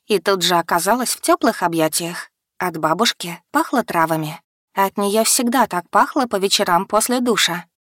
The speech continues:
В глазах защипало, пришлось крепко зажмуриться, чтобы не разреветься, и громко сглотнуть. "Я очень скучала, бабуль", прошептала, утыкаясь бабушке в грудь,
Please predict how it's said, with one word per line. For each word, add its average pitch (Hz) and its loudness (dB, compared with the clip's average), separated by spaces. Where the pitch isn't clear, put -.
В 190 -6
глазах 175 2
защипало, 170 -2
пришлось 196 0
крепко 196 0
зажмуриться, 185 0
чтобы 285 2
не 247 4
разреветься, 175 -2
и 202 2
громко 214 0
сглотнуть. 170 0
"Я 196 -2
очень 226 0
скучала, 254 0
бабуль", 196 2
прошептала, 170 0
утыкаясь 190 2
бабушке 220 0
в 247 -2
грудь, 247 0